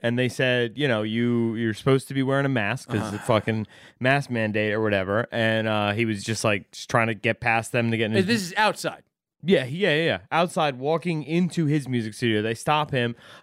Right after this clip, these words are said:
Speaker 1: Uh, they throw him up against the wall, start beating the
Speaker 2: He,
Speaker 1: shit
Speaker 2: wait,
Speaker 1: out
Speaker 2: he
Speaker 1: of
Speaker 2: had
Speaker 1: him.
Speaker 2: the keys.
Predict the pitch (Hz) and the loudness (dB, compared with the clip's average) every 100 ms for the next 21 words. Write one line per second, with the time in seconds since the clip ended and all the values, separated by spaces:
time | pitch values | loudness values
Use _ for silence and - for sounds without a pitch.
0 | - 120 120 113 117 - 147 156 180 175 | -2 0 0 0 -4 -4 0 2 2 0
1 | 160 165 151 151 131 123 120 139 123 - | 0 -2 -2 -2 0 0 0 -2 -2 0
2 | 131 156 160 277 233 226 202 208 104 127 | 0 0 0 0 0 2 2 0 -4 0
3 | 233 120 107 - | 0 0 -6 -10